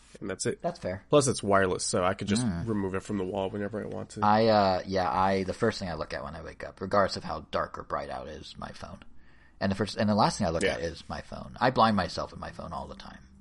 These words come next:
Speaker 2: That's why I switched to dark mode. Anyway, sorry. You're wrapping up. <laughs>
Speaker 1: Uh, all right. Well, let us know what you thought about this episode, either in the comments of the blog post or on our Twitter at Random Nintendo. You're probably listening to this on Spotify,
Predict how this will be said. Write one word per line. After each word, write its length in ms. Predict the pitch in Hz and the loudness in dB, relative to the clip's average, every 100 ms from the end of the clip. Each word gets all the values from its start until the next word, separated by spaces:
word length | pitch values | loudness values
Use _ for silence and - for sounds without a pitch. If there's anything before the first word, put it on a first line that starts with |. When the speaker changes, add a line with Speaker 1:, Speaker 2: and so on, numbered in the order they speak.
| - - | -20 -4
Speaker 2:
That's 160 | 117 - | 0 2
why 80 | |
I 40 | 131 | 0
switched 220 | 139 - | 0 -8
to 40 | |
dark 180 | 135 147 - | -8 -10 -10
mode. 120 | - - - | -18 -18 -4
Anyway, 340 | 147 110 82 | 0 2 0
sorry. 380 | 80 110 85 80 - - | -4 -4 -4 -8 -14 -10
You're 180 | 113 | -4
wrapping 300 | 110 101 95 | -4 -4 -8
up. 140 | 90 - - - - - - - - | -12 -14 -20 -18 -12 -8 -8 -10 -4
<laughs> 80 | - - - - - - - - - | -4 -4 -14 -20 -20 -18 -18 -18 -4
Speaker 1:
Uh, 520 | - 113 123 131 131 131 - | 2 6 8 8 8 4 4
all 80 | 143 | 6
right. 160 | 226 - - | 6 4 0
Well, 260 | 135 139 127 | 6 6 8
let 140 | 127 | 8
us 100 | 151 | 8
know 100 | 151 | 8
what 80 | 151 | 8
you 80 | 131 | 6
thought 160 | 127 127 | 6 6
about 220 | 127 123 | 4 0
this 120 | - | 2
episode, 420 | 123 - 143 139 | 2 6 8 8
either 520 | 85 107 107 107 104 | 4 2 4 6 6
in 480 | 104 - 101 98 95 | 2 0 -2 -2 -2
the 300 | 104 98 98 | -2 -2 -2
comments 320 | - 110 104 | 0 2 2
of 20 | - | 0
the 80 | |
blog 240 | 98 147 151 | 6 6 6
post 300 | 147 143 - | 2 2 2
or 80 | 101 | 4
on 80 | |
our 100 | 98 | 4
Twitter 520 | 92 - 123 131 135 - - | 0 0 2 2 0 -6 -2
at 220 | 98 87 | 0 0
Random 400 | 95 98 98 95 | 0 0 0 -2
Nintendo. 380 | - 143 143 139 | 0 2 2 0
You're 180 | 98 110 | 2 2
probably 320 | - 113 110 | 8 8 8
listening 320 | 107 107 - 101 | 4 4 2 0
to 100 | 101 | 0
this 180 | 98 | 2
on 80 | 95 | 2
Spotify, 640 | - - 101 101 107 104 | 2 6 6 6 6 6